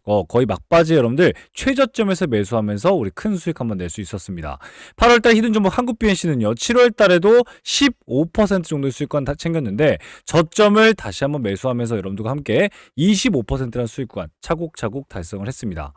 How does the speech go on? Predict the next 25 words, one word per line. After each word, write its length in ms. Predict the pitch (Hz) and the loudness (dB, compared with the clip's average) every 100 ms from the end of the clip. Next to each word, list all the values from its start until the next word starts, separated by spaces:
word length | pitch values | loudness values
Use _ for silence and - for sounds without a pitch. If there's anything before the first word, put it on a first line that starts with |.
| _ - | _ 4
따라서 240 | 226 214 | 4 6
이렇게 240 | 147 139 | 4 4
여러분들께 460 | 123 113 113 110 147 | 4 4 0 0 -2
투명하게 580 | - 226 233 220 180 180 | 0 2 4 4 4 0
저의 260 | - 117 | 2 2
매매 440 | 107 95 113 175 190 | 2 0 0 2 2
내역도 380 | 180 160 - 156 | 2 2 0 -2
공유시켜 460 | 123 113 120 - | -2 -2 -2 -2
드리지만 640 | 120 117 127 95 98 185 220 _ - | 0 -2 -2 -2 -2 -2 -4 _ -10
투자자산 460 | 254 269 247 226 | 0 2 4 4
운용사로서 540 | 180 143 139 131 117 131 | 2 0 0 -2 -2 -2
여러분들께 500 | 104 104 104 107 135 | 0 -2 -4 -2 -2
이렇게 240 | 95 - | -2 -4
투명하게 540 | 101 - 214 208 180 170 | -6 -2 0 2 2 -2
방송시켜드리면서 1040 | - 143 123 120 - 123 117 107 98 147 | -4 -6 -6 -6 -6 -4 -2 -2 -2 -4
실시간 580 | - - 294 254 - 233 | -4 -2 -2 -2 -2 -2
소통을 400 | 208 - 170 156 | -4 -4 -2 -2
통해서 460 | - 170 110 117 | -2 -2 -2 -2
여러분들 420 | 90 95 113 196 220 | -2 -4 0 2 2
히든 380 | - 247 277 233 | -4 -6 -4 -2
종목에 320 | 208 156 139 | -2 -2 -2
대한 240 | 101 85 73 | -2 -4 -2
매일 400 | 104 135 185 214 _ _ | 4 6 4 2 _ _
브리핑과 560 | 123 143 147 101 90 147 _ - | -4 -2 -2 -4 -4 -6 _ -2
매일 300 | 113 151 | 2 4